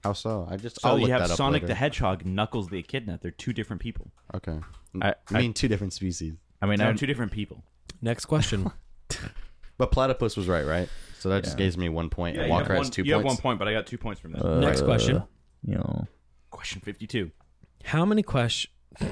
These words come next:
Speaker 4: <laughs> how many bones do sharks have? I'll give you a grace of five bones.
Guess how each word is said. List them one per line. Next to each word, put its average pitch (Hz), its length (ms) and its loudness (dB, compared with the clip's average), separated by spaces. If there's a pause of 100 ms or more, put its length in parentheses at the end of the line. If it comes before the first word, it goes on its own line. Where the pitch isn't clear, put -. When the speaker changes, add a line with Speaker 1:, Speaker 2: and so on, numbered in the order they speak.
(280)
Speaker 4:
<laughs> - 760 -20
how 175 180 0
many 220 180 4
bones 107 840 2 (120)
do 107 200 2
sharks - 400 0
have? 82 440 0
I'll 117 200 2
give 135 180 0
you 131 140 4
a 117 40 2
grace 107 560 2
of 87 440 0
five 87 580 -2
bones. 73 560 -4